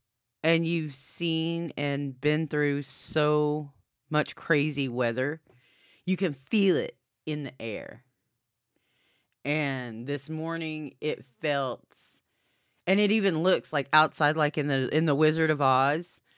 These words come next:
before the tornado hits, and it's all murky and kinda brown, and it's grayish outside, and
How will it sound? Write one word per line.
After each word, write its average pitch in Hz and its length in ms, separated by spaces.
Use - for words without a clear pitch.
before 170 320
the 165 120
tornado 151 580
hits, 170 680
and 147 500
it's 139 220
all 156 200
murky 160 1080
and 139 100
kinda 139 220
brown, 139 880
and 90 680
it's - 120
grayish 147 760
outside, 131 1160
and 104 640